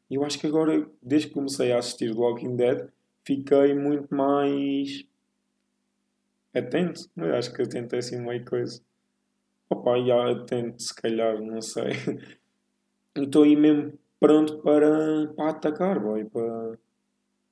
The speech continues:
mesmo para ir andar à porrada já. Que é bacana. Por agora, o, agora na temporada oito, aqu-, aquela cena está a ser mesmo interessante. Tipo, vocês provavelmente já viram em si.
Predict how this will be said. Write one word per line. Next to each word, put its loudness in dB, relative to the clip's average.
mesmo -6
para -4
ir 0
andar 2
à 8
porrada 2
já. -4
Que -4
é -2
bacana. -2
Por -2
agora, 6
o, 4
agora 4
na -2
temporada 0
oito, 0
aqu-, -4
aquela 0
cena -8
está -2
a -4
ser -6
mesmo -2
interessante. -6
Tipo, -12
vocês 2
provavelmente 0
já 2
viram -2
em -2
si. -10